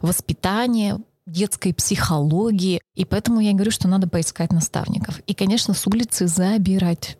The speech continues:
ребёнка в другие сообщества. Это не значит его дома посадить и контролировать. Нет, его надо увлечь. Подросткам необходимы наставники и классное, интересное дело.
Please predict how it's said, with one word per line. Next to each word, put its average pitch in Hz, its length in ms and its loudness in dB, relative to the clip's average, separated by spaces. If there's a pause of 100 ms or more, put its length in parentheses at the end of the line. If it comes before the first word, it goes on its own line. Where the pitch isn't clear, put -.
ребёнка 175 480 0
в 180 80 2
другие 185 380 2
сообщества. 180 600 -2
Это 165 140 -2
не 180 40 4
значит 226 220 2
его 185 80 2
дома 180 300 2
посадить 170 560 0
и 165 40 0
контролировать. 175 720 -2 (220)
Нет, 175 240 2
его 190 220 2
надо 208 320 2 (100)
увлечь. 180 580 0 (220)
Подросткам 180 760 0 (200)
необходимы 196 880 2
наставники 202 760 0
и - 140 -4
классное, 190 800 0
интересное 180 720 2
дело. 160 420 0